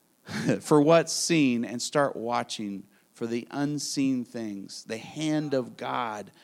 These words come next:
working and moving on your behalf, helping you.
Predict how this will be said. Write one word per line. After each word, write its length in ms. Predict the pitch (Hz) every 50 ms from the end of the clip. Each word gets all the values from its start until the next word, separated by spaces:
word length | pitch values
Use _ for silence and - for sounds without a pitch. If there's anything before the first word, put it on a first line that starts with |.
| - _ _ _
working 440 | - 127 147 160 156 156 - 147 131
and 220 | 127 120 120 120 123
moving 320 | 135 143 139 131 135 127
on 140 | 123 120 120
your 160 | 123 123 123
behalf, 500 | 120 127 120 117 117 123 113 107 104 -
helping 540 | - - - 202 220 220 214 - 196 170 156
you. 400 | 143 131 127 117 107 101 95 90